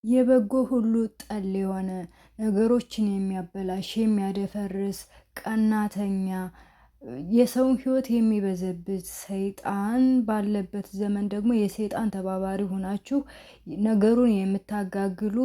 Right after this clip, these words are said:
በኮሜንትም በመደወልም ሊሆን ይችላል፣ ለናሂም ለውብዬም እየደወላችሁ ነገሩን የምታራግቡ ሰዎች እስኪ ተረጋጉና የራሳችሁን ህይወት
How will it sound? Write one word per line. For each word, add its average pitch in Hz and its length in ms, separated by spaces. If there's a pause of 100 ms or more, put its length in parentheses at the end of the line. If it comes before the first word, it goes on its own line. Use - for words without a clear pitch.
(120)
በኮሜንትም 208 960 (340)
በመደወልም 214 880
ሊሆን 202 280
ይችላል፣ 202 320
ለናሂም 214 680 (400)
ለውብዬም 202 560
እየደወላችሁ 196 800
ነገሩን 196 400
የምታራግቡ 190 960 (140)
ሰዎች 254 420 (520)
እስኪ - 260 (100)
ተረጋጉና 202 920 (520)
የራሳችሁን 214 760
ህይወት 190 440